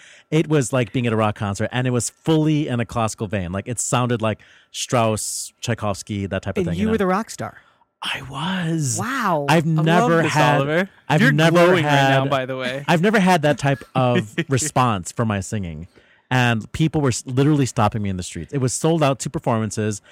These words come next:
Speaker 1: I went out to dinner between performances, and people were, like, wanting to take a picture with me.
Speaker 2: You know, uh,
Speaker 1: So.
Speaker 2: Be-, Bears fans were, were screaming at
Speaker 1: You
Speaker 2: their
Speaker 1: have to
Speaker 2: team
Speaker 1: bring
Speaker 2: as
Speaker 1: it to
Speaker 2: well this year.
Speaker 1: sports. Isn't video games like sports these days?
Speaker 2: Uh,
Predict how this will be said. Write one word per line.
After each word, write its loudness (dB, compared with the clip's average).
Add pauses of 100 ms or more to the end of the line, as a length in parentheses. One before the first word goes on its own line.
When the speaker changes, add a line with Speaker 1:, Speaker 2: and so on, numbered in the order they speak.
(180)
Speaker 1:
I -2
went 0
out -4
to -10
dinner -2
between -6
performances, -6
and -8
people -4
were, -2
like, -4
wanting -6
to -16
take -6
a -8
picture -8
with -12
me. -12
Speaker 2:
You 0
know, 2
uh, 4
Speaker 1:
So. -4
Speaker 2:
Be-, -2 (100)
Bears -2
fans -2
were, -6
were -8
screaming -4 (480)
at -6
Speaker 1:
You -16
Speaker 2:
their 0
Speaker 1:
have -6
to -12
Speaker 2:
team -2
Speaker 1:
bring 0
Speaker 2:
as -2
Speaker 1:
it -12
to -4
Speaker 2:
well -2
this 0 (100)
year. -2
Speaker 1:
sports. -12
Isn't -2
video 0
games 0
like -6
sports -6
these -6
days? -8 (340)
Speaker 2:
Uh, 0